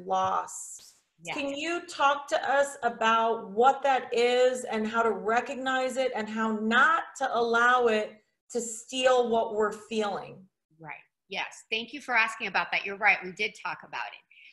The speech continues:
Speaker 2: So there's this sense right now when you look particularly at the news, or, you know, you talk to friends that have jobs that they may be in danger of losing or have lost their jobs, their homes, they don't have enough to eat.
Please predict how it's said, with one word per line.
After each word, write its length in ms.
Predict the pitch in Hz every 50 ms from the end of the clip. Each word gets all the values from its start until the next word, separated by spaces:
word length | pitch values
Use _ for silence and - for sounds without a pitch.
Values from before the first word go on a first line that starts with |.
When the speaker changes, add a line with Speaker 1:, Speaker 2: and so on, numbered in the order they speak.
| _ _
Speaker 2:
So 360 | - - - 294 277 277 269 -
there's 240 | 311 330 359 349 -
this 240 | - 403 - - -
sense 380 | 294 262 262 294 294 - -
right 240 | 233 208 185 - -
now 520 | 180 175 170 165 160 156 156 160 160 165 - _ _ _ _ _
when 260 | - 208 240 247 233 226
you 120 | 226 226
look 200 | 214 247 254 254 - -
particularly 480 | 220 - 233 233 233 - 226 226 220
at 100 | 208 196 - -
the 60 | 208
news, 760 | 190 190 196 202 202 196 185 180 165 160 160 160 160 - - - - _ _
or, 260 | - 220 226 233 240 247
you 160 | 247 294 381 480
know, 60 | 403
you 140 | 294 233 240 233
talk 340 | - - 240 226 226 - -
to 100 | 247 196
friends 680 | - - 240 226 220 220 220 220 220 220 220 208 185
that 180 | - 208 190 190
have 400 | - - 190 196 190 175 175 -
jobs 480 | - 185 190 185 190 190 196 196 185 175 -
that 200 | 196 190 190 - -
they 100 | 196 185
may 240 | 180 185 185 185 180
be 420 | 175 190 190 190 190 190 196 -
in 160 | - 180 170 165
danger 360 | 175 170 165 170 160 170 165
of 120 | 156 160
losing 440 | 196 254 269 262 247 - 254 240 233
or 100 | 208 180
have 240 | 156 - 165 160 160
lost 280 | 165 160 151 151 - -
their 120 | 180 170
jobs, 520 | 160 - 254 254 247 233 233 226 220 190 -
their 180 | - 165 160 160 -
homes, 400 | 262 254 247 240 226 208 196 -
they 80 | - 175
don't 180 | 165 165 165 165
have 140 | 165 165 165
enough 260 | 156 151 160 160 -
to 120 | - 165 160 -
eat. 360 | 233 254 254 240 233 226